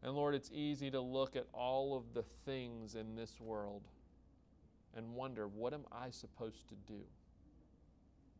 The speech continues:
And I believe, according to this passage, that we should be growing, that we should be doing something different,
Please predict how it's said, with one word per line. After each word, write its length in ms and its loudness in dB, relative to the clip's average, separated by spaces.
And 120 -6
I 160 2
believe, 340 -2
according 400 -4
to 60 -4
this 160 -6
passage, 760 -14
that 80 -8
we 80 -4
should 200 -10
be 80 -8
growing, 420 -4
that 100 -10
we 100 -6
should 160 -12
be 80 -8
doing 240 -6
something 580 -8
different, 480 -8